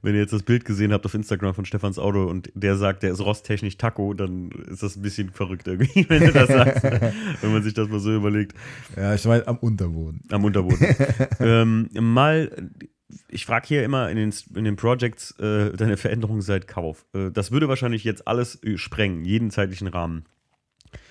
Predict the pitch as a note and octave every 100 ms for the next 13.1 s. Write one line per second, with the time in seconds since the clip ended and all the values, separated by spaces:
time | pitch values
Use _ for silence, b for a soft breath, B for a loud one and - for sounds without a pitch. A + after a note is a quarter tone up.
0 | B B G2 G#2+ G#2 G#2 - A#2 E3+ D#3
1 | B2+ B2+ B2+ A#2+ A#2 A#2 - _ - -
2 | A2+ A2 - F#2+ G2+ - G2+ F#2+ G2 G2
3 | G#2 B2+ A#2 - G#2+ G#2 F#2+ F#2 _ -
4 | F#2 F#2 E2 D#2 D2+ F#2 A2 G2+ F2 G#2
5 | G#2 G2+ G#2 G2+ F#2 - F#2+ - F2 E2
6 | F#2 - G2 A2 G#2 F#2 F#2+ F#2 F2+ G2+
7 | - E2+ E2 - E2 D#2 - _ B B
8 | B G2+ B2+ E3 C3+ - E2 E2 D#2+ D2+
9 | - - - G#2+ A2 - F2+ - - -
10 | F#2 F2 E2 - b b b - G#2 G2+
11 | G2+ G2+ E2+ F#2+ F#2+ F#2+ G2+ A#2 A2+ -
12 | A2 F#2+ - G2+ G2+ G2 G2 G2 F#2+ F#2+
13 | F2+